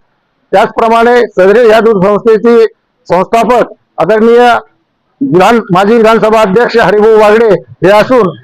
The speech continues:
त्यांच्या नेतृत्वाखाली ही दूध संस्था सतत नफ्यात आहे. सन दोन हजार, एकोणीसशे अठ्ठ्याहत्तर एकोणऐंशी, एकोणऐंशी ला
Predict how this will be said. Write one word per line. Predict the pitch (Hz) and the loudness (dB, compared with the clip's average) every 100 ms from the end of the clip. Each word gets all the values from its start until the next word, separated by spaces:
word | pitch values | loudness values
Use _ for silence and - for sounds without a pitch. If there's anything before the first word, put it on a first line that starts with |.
| - 175 | -8 -2
त्यांच्या | 190 208 226 247 | 0 0 0 0
नेतृत्वाखाली | 220 214 214 233 233 202 233 202 - _ _ - | 0 0 -2 0 0 0 0 -2 -6 _ _ -4
ही | 233 | -4
दूध | - 180 220 220 | -2 -2 -2 0
संस्था | 208 208 233 240 | -2 -2 0 -2
सतत | 226 190 254 254 247 | 0 -2 -2 -2 -2
नफ्यात | 233 220 226 | -2 -2 0
आहे. | 208 202 - _ _ - | 0 -2 -4 _ _ -4
सन | 202 247 233 _ _ _ | -2 0 -4 _ _ _
दोन | 175 220 | -2 0
हजार, | 208 233 247 202 | 2 2 0 0
एकोणीसशे | 185 220 208 220 240 247 - _ _ | 0 0 0 0 2 0 -2 _ _
अठ्ठ्याहत्तर | 185 - 220 226 254 | -8 -4 -6 -2 -2
एकोणऐंशी, | 247 247 240 240 202 214 226 180 185 | -2 0 0 0 0 0 0 -2 -4
एकोणऐंशी | 185 247 240 - 233 | -2 -2 -2 -2 0
ला | 226 | 0